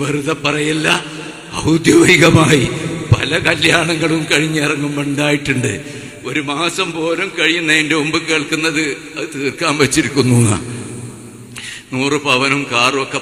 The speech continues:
പറഞ്ഞിട്ട് ഇറക്കുന്ന വിവാഹങ്ങളാ. നമ്മുടെ സമൂഹത്തിൻ്റെ ഒരവസ്ഥയാണിത്. മറ്റ് സമൂഹം വരെ നമ്മൾ വഷളാക്കുക, നമ്മൾ പരിഹസിക്കുകയാണ്. എന്നിട്ട് ആവശ്യമില്ലാത്ത കുറേ ആചാരങ്ങൾ, എത്രത്തോളം ഇവർക്ക് റെസ്പെക്റ്റ് കൊടുക്കേണ്ട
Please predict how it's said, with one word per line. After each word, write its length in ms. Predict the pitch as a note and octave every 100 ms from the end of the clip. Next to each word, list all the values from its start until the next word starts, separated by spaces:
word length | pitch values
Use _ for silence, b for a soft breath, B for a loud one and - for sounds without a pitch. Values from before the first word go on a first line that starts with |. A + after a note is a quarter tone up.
| B2
പറഞ്ഞിട്ട് 380 | A#2+ B2 A#2+ D3
ഇറക്കുന്ന 340 | A2+ A#2+ C3 B2 B2+
വിവാഹങ്ങളാ. 680 | A#2+ A2+ A2 A2+ A2+ G#2+ F2+ - - - - G2+
നമ്മുടെ 320 | A2 A#2 A#2 -
സമൂഹത്തിൻ്റെ 680 | A2+ B2+ B2 C3 C3 A#2+ A#2 G#2+
ഒരവസ്ഥയാണിത്. 840 | F#2 F#2 G#2+ - A#2+ G2 F#2+ G2 G#2+
മറ്റ് 240 | B2+ - F3+ C3+
സമൂഹം 420 | A#2+ C#3+ C#3 D#3 C3
വരെ 200 | B2+ C3+ - - - G#2+
നമ്മൾ 140 | A2+ A2
വഷളാക്കുക, 560 | G2+ - A#2 B2 - G#2 - - - - - - A2
നമ്മൾ 140 | A#2 C3+ A#2
പരിഹസിക്കുകയാണ്. 760 | A#2+ C3+ B2+ D#3 - A#2+ F#2 - - - - - - - C3+
എന്നിട്ട് 280 | E3+ - B2+ C3
ആവശ്യമില്ലാത്ത 720 | E3+ E3 F3+ D#3 E3+ F#3+ G3 F3
കുറേ 180 | C3 C3+ A2+
ആചാരങ്ങൾ, 600 | A2+ A#2 A#2 A2+ G#2+ G2+ F2+ - - - A2
എത്രത്തോളം 580 | - E3 E3 E3 D#3 D3+ E3 -
ഇവർക്ക് 300 | C3 D3 F3+ D#3
റെസ്പെക്റ്റ് 440 | B2+ - F#3+ F#3+ G3+
കൊടുക്കേണ്ട 340 | G3 F#3+ F#3